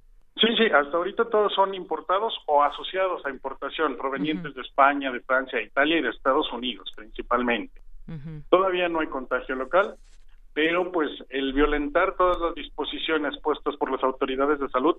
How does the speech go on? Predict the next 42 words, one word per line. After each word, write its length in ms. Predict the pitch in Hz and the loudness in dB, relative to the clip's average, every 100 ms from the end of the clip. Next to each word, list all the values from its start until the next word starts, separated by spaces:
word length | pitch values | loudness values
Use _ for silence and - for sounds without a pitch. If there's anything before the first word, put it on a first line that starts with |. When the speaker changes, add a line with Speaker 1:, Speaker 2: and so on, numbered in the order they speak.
| - | 0
Speaker 1:
sí 120 | 170 | -2
podría 580 | - 165 170 208 156 127 | 0 0 0 0 0 0
generar 560 | 127 123 123 131 135 | -2 0 4 4 4
un 120 | 135 131 - | -4 -10 -8
repunte 500 | 123 - 127 120 110 | -8 -8 -20 -12 -12
en 80 | 104 | -12
los 140 | 101 | -12
casos. 360 | - 98 107 - - - - - | -4 -4 -4 -16 -10 -6 -6 -2
Speaker 2:
Ujú. 100 | 139 | 6
Speaker 1:
La 240 | 143 147 | 6 6
Secretaría 480 | 147 151 151 175 190 | 2 -4 0 2 4
de 140 | 180 | 2
Salud 260 | 160 160 190 | 0 0 0
ayer 420 | 175 - 165 165 160 | -2 -2 -2 -2 -4
informaba 720 | 151 147 156 156 156 151 160 - | -4 0 0 4 6 6 0 -6
que 200 | 131 120 | -10 -8
se 380 | - 127 123 123 | -8 -6 -6 -8
está 300 | 123 - 143 147 - | -10 -2 -2 -2 0
viendo 300 | 170 180 151 | 2 2 2
la 160 | 135 | 2
posibilidad 560 | 135 143 143 147 147 151 | -2 -12 -10 -8 -2 0
de 100 | 156 | 2
ampliar. 400 | 143 143 143 151 | 0 0 -2 0
En 100 | 160 | -2
un 140 | 170 | -2
principio 500 | - 156 - 160 175 | -2 -6 -4 -2 0
se 100 | - | 2
había 360 | 135 139 143 143 | 0 2 4 4
dicho 440 | 143 143 143 143 | 2 -8 -4 -4
que 100 | - | -4
se 120 | 131 127 | -14 -12
tenían 340 | - 127 135 | -4 0 4
noventa 400 | 131 131 139 131 | 4 2 2 0
camas 440 | - 131 127 123 | 2 0 2 -6
para 260 | - 120 113 | -6 -8 -8
atender 420 | 117 120 120 123 | -8 -10 -4 2
a 40 | 127 | 2
los 180 | 120 110 | 2 -4
pacientes 520 | 117 - 127 123 123 | -6 -4 -8 -6 -8
que 80 | - | -10
pudiesen 400 | - 117 123 123 | -6 -2 0 2
agravarse. 520 | 113 110 135 - 220 | 4 4 4 2 -6